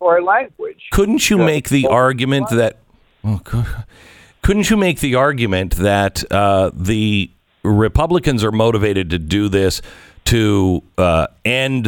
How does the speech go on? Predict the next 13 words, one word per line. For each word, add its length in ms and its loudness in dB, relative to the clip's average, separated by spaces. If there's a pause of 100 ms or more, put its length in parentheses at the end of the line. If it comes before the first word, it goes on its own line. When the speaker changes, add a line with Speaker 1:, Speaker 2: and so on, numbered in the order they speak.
(100)
Speaker 2:
the 360 -2 (380)
Trump 480 0 (220)
train, 920 -2
you 160 0
know, 220 0
and 200 0
be 160 -2
able 200 0
to 100 0
turn 340 0
a 120 2
page 500 -2
and, 200 -4